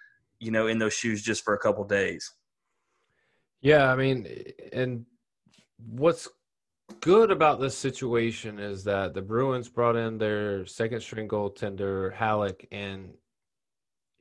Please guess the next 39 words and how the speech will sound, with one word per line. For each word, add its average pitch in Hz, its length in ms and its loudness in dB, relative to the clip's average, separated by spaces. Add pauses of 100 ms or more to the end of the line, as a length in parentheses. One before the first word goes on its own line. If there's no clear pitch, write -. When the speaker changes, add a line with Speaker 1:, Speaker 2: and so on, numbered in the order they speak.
Speaker 2:
he's 107 580 -6 (920)
doing 127 360 4
well. 120 400 6
Like, 104 280 0
he 117 100 -4
had 117 180 4
a 117 40 2
good 123 340 2
first 117 340 0
game. 127 380 2 (540)
I 101 60 -2
mean, 101 140 2
currently 123 500 4
they're 113 180 6
beating 117 380 2
the 110 80 4
Hurricanes 117 720 4
four 117 240 2
to 117 100 2
two 123 300 0
right 110 240 6
now. 113 240 4
If 110 140 0
they 113 100 4
win 113 220 2
tonight, 113 340 0
they'll 110 140 0
be 110 160 0
up 107 100 0
three 117 300 -4
games 120 320 -2
to 113 100 -4
one 113 540 -2 (180)
in, 101 400 -12
in 104 180 -10
cruise 135 320 0
control. 98 520 -6
So, 101 340 -6 (880)
um, 104 400 2